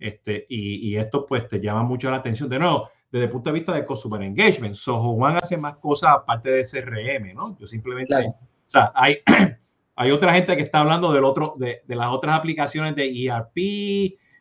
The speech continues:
Speaker 1: este, o sea, este, Booking, o sea, todas las cosas que, este, de Books,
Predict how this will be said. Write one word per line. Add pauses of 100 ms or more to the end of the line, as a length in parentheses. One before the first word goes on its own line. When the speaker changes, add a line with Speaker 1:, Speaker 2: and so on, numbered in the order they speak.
Speaker 1:
este,
o
sea,
este,
Booking,
o
sea,
todas
las
cosas
que,
este,
de
Books,